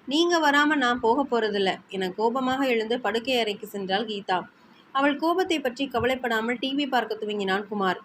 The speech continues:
அலுவலகம் சென்று விட்டான் குமார். பாலாஜியும் பள்ளி சென்று விட்டான். இரவு ஏற்பட்ட கோபம் கீதாவுக்கு இன்னும் குறையவில்லை. அதை கண்டும் காணாதது போல் குமார் நடந்து கொண்டதில் அவளுக்கு வருத்தம்தான். வழக்கம் போல் காலை ஒன்பது மணியளவில் டிஃபன் சாப்பிட சென்றார்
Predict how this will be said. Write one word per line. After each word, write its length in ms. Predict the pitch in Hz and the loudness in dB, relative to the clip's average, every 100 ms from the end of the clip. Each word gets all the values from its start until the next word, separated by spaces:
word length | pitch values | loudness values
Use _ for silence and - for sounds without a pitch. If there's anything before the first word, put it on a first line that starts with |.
| - _ - - | -18 _ -20 -10
அலுவலகம் 480 | 196 226 269 262 262 | -2 2 2 0 -2
சென்று 200 | 247 220 | -4 -4
விட்டான் 320 | 214 208 208 214 | -4 -2 -2 -2
குமார். 300 | 208 185 - - 185 | -2 -2 -4 -8 0
பாலாஜியும் 520 | 202 233 247 285 294 | 2 2 2 0 0
பள்ளி 180 | 254 254 | 0 -2
சென்று 280 | 254 240 233 | -4 -4 -4
விட்டான். 340 | 220 220 196 - - - - | -2 -4 -4 -10 -20 -14 -2
இரவு 260 | 320 370 349 | 2 4 4
ஏற்பட்ட 380 | 311 277 254 220 | 2 0 -2 0
கோபம் 340 | 233 233 247 | 2 2 0
கீதாவுக்கு 500 | 233 269 285 254 240 | -2 0 0 0 -2
இன்னும் 260 | 208 233 254 | -2 -2 -2
குறையவில்லை. 480 | 240 226 208 190 190 - - | 2 2 2 -2 -4 -8 -6
அதை 180 | 190 190 | -4 -2
கண்டும் 400 | 185 208 254 254 | -4 -2 -4 -2
காணாதது 520 | 240 240 233 226 220 | 0 0 0 -2 -2
போல் 220 | 240 254 | -2 -2
குமார் 320 | 240 240 240 | -2 0 0
நடந்து 260 | 226 233 247 | 0 -2 -2
கொண்டதில் 420 | 240 220 233 254 | -2 -2 0 0
அவளுக்கு 300 | 233 214 208 | 0 -2 -2
வருத்தம்தான். 640 | 190 220 262 240 220 196 - - - - - - - | -2 -2 -2 -2 0 -2 -4 -20 -20 -20 -20 -12 -2
வழக்கம் 400 | 185 208 262 254 | -2 0 -2 0
போல் 220 | 285 285 | 0 2
காலை 260 | 269 262 254 | 0 2 2
ஒன்பது 360 | 247 254 262 | 0 0 0
மணியளவில் 520 | 254 247 247 240 262 | 0 0 0 0 0
டிஃபன் 320 | 254 262 302 277 | -2 -2 0 0
சாப்பிட 240 | 247 220 | 0 -2
சென்றார் 460 | 220 208 196 202 | -4 -4 0 0